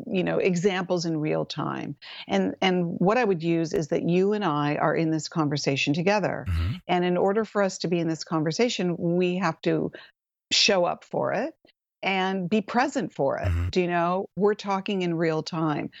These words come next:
Speaker 1: So that to me is the, you know, sort of the focal point of that I am in this moment, I am in, I'm present in this moment, and I am present in this moment with James.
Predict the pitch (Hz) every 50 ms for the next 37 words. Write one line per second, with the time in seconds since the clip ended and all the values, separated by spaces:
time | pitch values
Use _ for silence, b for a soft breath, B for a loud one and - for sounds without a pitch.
0 | B B B B - 208 185 208 220 226 - - - 214 202 190 185 175 170 160
1 | 156 - _ - 165 156 151 151 151 147 B B B B B _ _ - 190 175
2 | 165 156 151 151 - - 269 254 240 180 160 151 - - - 220 208 - 185 170
3 | - - 170 156 147 147 147 - - 151 165 156 151 - - 160 165 175 196 214
4 | 220 202 190 190 190 190 - - 175 151 143 143 147 151 165 185 202 - _ _
5 | - - 160 151 160 160 156 151 - - - 160 151 156 - - - 226 247 262
6 | 254 285 269 247 254 233 226 226 - - 190 185 180 180 180 180 175 B B B
7 | B B 190 170 160 160 156 156 147 - - 190 180 175 190 180 175 170 156 160
8 | 151 - - 147 143 139 139 - - 143 139 - 147 135 127 123 117 - 175 -